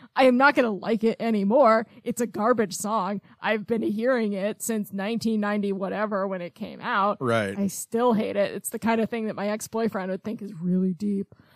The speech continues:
Speaker 1: Um, it, this is the worst. This is such a garbage song.
Speaker 2: It is shallower than a drinking fountain. What are you talking about, my dude?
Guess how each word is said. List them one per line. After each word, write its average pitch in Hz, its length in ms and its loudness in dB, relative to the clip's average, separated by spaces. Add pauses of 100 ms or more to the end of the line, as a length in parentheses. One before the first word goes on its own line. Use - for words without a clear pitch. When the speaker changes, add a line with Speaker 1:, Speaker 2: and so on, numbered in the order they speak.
(180)
Speaker 1:
Um, 185 360 -6
it, 220 180 0 (100)
this 226 200 4
is 202 100 -2
the 226 80 2
worst. 190 340 -2
This 185 100 -8
is 175 100 -6
such 233 280 0
a 233 40 -4
garbage 208 380 -4
song. 180 360 -14 (720)
Speaker 2:
It 208 140 -2
is 202 140 2
shallower 196 580 2
than 165 140 0
a 160 60 0
drinking 208 400 0
fountain. 156 400 0
What 196 120 -2
are 208 40 -8
you 196 100 0
talking 208 500 0
about, 160 300 -8
my 151 140 -2
dude? 160 180 -2